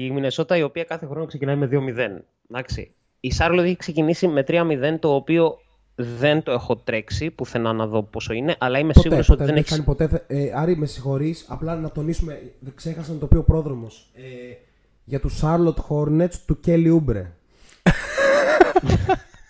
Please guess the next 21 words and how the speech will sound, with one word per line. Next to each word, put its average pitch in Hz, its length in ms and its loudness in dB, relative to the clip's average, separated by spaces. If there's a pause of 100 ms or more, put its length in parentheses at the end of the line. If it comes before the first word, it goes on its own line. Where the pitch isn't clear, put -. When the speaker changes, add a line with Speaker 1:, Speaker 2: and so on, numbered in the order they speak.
(2250)
Speaker 1:
Εντάξει, 214 520 -4 (260)
οκ. 151 420 -2 (1120)
Λοιπόν, 175 480 4
ε, 147 800 0 (200)
τέλος 233 220 0
πάντων, 123 340 -4 (320)
ε, - 220 -18
νομίζω, 175 400 2 (120)
δεν 170 120 -4
ξέρω 202 200 4
αν 185 80 2
είναι 165 80 0
η 143 60 -4
πρώτη 127 240 -6
φορά 120 200 -4
που - 80 -10
ξεκινάνε 120 400 -4
με 113 100 -4
τρία 113 180 -4
μηδέν. 113 500 -4 (680)
Είναι, 196 440 0